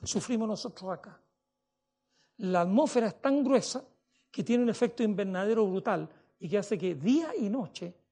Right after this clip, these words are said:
el día y la noche en Venus son demasiado complicados para que yo se lo explique, pero el día es re largo y la noche es igual de larga que el día, cuatrocientos sesenta grados. Por lo tanto,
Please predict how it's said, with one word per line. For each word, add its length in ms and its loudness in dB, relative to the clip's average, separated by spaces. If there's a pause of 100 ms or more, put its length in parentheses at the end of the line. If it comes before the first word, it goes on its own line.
(460)
el 180 -6
día 180 0
y 20 2
la 120 0
noche 240 -6
en 80 -8
Venus 260 -6
son 220 -8
demasiado 360 -6
complicados 480 -8
para 100 -12
que 60 -6
yo 100 -6
se 160 -12
lo 140 -6
explique, 400 -12 (420)
pero 380 -2 (800)
el 180 -8
día 220 0
es 80 -4
re 160 4
largo 320 2
y 20 0
la 100 0
noche 280 -4
es 60 -2
igual 220 0
de 80 -2
larga 280 0
que 80 -2
el 100 -4
día, 240 -2 (1400)
cuatrocientos 680 -6
sesenta 640 -10
grados. 340 -20 (1700)
Por 140 2
lo 120 4
tanto, 580 2